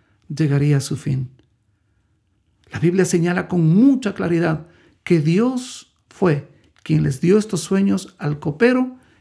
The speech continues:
y al panadero, y que también Dios le dio la interpretación de estos sueños a José. En este caso, vemos cómo Dios, al revelarle la correcta interpretación,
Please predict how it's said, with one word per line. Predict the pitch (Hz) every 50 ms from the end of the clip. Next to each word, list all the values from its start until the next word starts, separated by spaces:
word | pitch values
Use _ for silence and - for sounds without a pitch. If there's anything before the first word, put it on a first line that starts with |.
| _ _ _
y | - 214 226 254
al | 247 254 247 247
panadero, | - 220 214 214 214 226 214 196 165 156 - - _ _ _ _ _ _ _ _
y | - 233 214
que | - 220 208
también | 208 190 180 175 170 202 240 233 226 180
Dios | 180 208 208 185 156 143 -
le | 147 135 147 143
dio | 139 156 170 202
la | 208 208 190
interpretación | 180 175 165 165 160 151 - 151 143 147 - 135 127 - - 202 208 208 196
de | 202
estos | 190 - - 180 -
sueños | - - 160 156 156 151 147 151
a | 139
José. | - - 139 - - - 135 135 - _ _ _ _ _ _ _ _ _ _ _ _ _ _ _ _ _ _ _ _
En | 139 135
este | 135 - - -
caso, | - 175 180 175 - 190 156 - - - - - -
vemos | 151 175 233 240 247 214 -
cómo | - - 233 226 233 -
Dios, | 208 196 208 196 156 147 - - - _ - - - -
al | - 180 170
revelarle | 170 180 185 165 170 165 180 208 220 214 208 208 202
la | 190 185 165 160 -
correcta | - 165 156 156 160 - 208 240 247 - - 254
interpretación, | 247 240 254 240 233 214 233 226 226 233 208 - - 185 180 202 220 - -